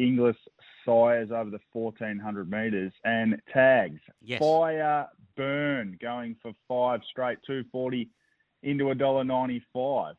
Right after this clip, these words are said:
Speaker 2: That's a big
Speaker 1: Uh,
Speaker 2: go.
Speaker 1: agreed?
Speaker 2: That's a big go.
Speaker 1: Are you,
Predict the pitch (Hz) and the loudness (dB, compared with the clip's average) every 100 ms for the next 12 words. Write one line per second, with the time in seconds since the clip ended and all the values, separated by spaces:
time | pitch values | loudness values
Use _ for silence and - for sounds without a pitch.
0 | _ 131 120 110 110 110 104 113 123 147 | _ -14 -10 -6 -4 -4 -2 -2 0 0
1 | 226 - _ _ _ _ _ _ _ _ | -2 -8 _ _ _ _ _ _ _ _
2 | _ _ - 127 113 90 95 85 82 76 | _ _ -14 -12 -12 -12 -14 -16 -20 -20
3 | _ _ _ _ _ _ _ _ _ _ | _ _ _ _ _ _ _ _ _ _
4 | _ _ _ 131 135 147 | _ _ _ -6 0 0